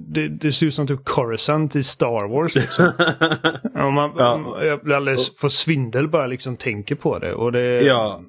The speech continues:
Speaker 2: och, och där tycker jag också att, liksom, expansionen är en så väldigt fin kontrast, för att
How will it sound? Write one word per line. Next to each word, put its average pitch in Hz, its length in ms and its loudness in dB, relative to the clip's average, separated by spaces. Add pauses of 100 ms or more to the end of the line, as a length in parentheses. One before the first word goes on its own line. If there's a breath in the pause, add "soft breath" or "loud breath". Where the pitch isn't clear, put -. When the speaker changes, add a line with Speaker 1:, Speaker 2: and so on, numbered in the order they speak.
(120)
Speaker 2:
och, 135 280 2
och 135 160 0
där 131 220 4
tycker 170 240 -2
jag 147 100 4
också 123 220 -2
att, 107 220 -2
liksom, 113 360 -2
expansionen 110 640 -2
är 120 60 2
en 110 120 0
så 107 300 -4 (240)
väldigt 110 400 -2 (420)
fin 110 280 0
kontrast, - 800 -4
för 131 60 4
att 123 140 -2